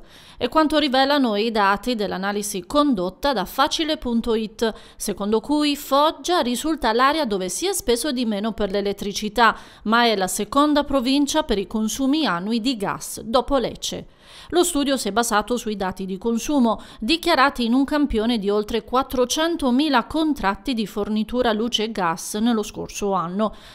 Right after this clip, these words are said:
Nel complesso sono stati considerati i prezzi del mercato tutelato, le famiglie residenti in tutto il territorio regionale con contratto di fornitura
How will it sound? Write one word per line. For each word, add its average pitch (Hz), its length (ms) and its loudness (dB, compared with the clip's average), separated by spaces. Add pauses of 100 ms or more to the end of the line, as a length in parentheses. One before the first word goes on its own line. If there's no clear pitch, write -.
(180)
Nel 208 160 -2
complesso 269 600 4
sono 233 240 -2
stati 247 300 0
considerati 233 680 0
i 214 40 -2
prezzi 240 340 0
del 190 140 0
mercato 196 480 0
tutelato, 226 800 4 (200)
le 202 120 0
famiglie 208 420 -2
residenti 196 680 0
in 170 140 -8
tutto 254 380 -4
il 160 60 -6
territorio 196 520 -2
regionale 202 580 2
con 185 200 -6
contratto 220 580 0
di 196 160 -8
fornitura 269 720 2